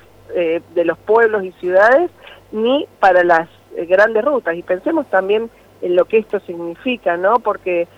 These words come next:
es generar oportunidades, oportunidades de trabajo, oportunidades de desarrollo productivo, oportunidades, eh, a nivel de salud, a nivel de seguridad,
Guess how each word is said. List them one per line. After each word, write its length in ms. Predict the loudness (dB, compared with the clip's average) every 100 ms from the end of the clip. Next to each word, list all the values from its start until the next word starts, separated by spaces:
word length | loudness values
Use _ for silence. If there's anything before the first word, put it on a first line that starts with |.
| _
es 120 | -8 -4
generar 400 | 0 2 2 2
oportunidades, 840 | 0 -2 -4 -8 0 4 4 2
oportunidades 580 | -4 -10 -10 -6 -6 -8
de 100 | -10
trabajo, 760 | -4 0 4 4 2 2 2 2
oportunidades 640 | -4 -6 -6 -4 -2 -2
de 100 | -4
desarrollo 400 | -6 -8 -8 -10
productivo, 840 | -10 -8 -10 -12 -12 -6 2 2 2 -6 -14 -8
oportunidades, 800 | -4 -4 -6 -2 2 4 2 -2 -10
eh, 160 | -10 -8
a 120 | -8
nivel 340 | -4 -4 -4
de 80 | -8 -10
salud, 500 | -6 0 2 2 0
a 80 | -4
nivel 280 | -2 0 0
de 80 | -2
seguridad, 720 | -4 -4 -4 -2 2 4 2